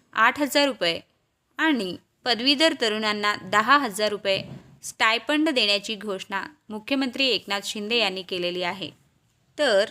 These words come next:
आषाढी एकादशीच्या शासकीय महापूजेसाठी मुख्यमंत्री एकनाथ शिंदे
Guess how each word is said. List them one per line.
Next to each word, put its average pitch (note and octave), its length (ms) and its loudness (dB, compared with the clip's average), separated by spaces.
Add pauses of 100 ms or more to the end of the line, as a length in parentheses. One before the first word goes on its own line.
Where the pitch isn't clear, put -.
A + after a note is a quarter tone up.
(260)
आषाढी C#4+ 500 0
एकादशीच्या C4+ 640 2
शासकीय C4 540 0
महापूजेसाठी A#3 1000 0 (640)
मुख्यमंत्री C#4 540 0
एकनाथ A#3+ 400 2
शिंदे B3+ 440 0